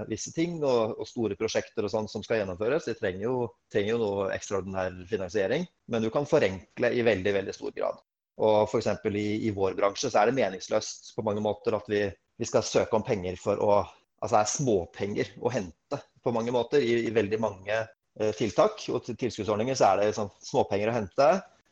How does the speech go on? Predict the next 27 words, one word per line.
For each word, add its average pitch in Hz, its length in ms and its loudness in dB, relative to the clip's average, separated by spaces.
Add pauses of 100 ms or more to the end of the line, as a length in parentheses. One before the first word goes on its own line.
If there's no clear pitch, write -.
(160)
men 120 160 4
veldig 104 240 4
tidkrevende 95 460 -4
prosesser, 104 480 -2
hvor 101 160 -2
kanskje 117 180 0
mange 113 600 0 (500)
små 113 320 0
studioer 107 640 -4
og 107 200 -2
enkeltmannsforetak 101 920 -4
og 104 60 -2
sånn 117 180 -2
søker. 143 640 -2
Nå 120 100 -2
er 113 120 -2
det 107 180 -2
sånn 107 120 -12
seksti - 520 -6
søkere 120 460 0 (500)
som 117 160 -6
søker 107 420 0
om 110 140 0
en 110 160 -4
pott - 320 -6 (100)
på 110 100 4 (680)
samlet 104 460 0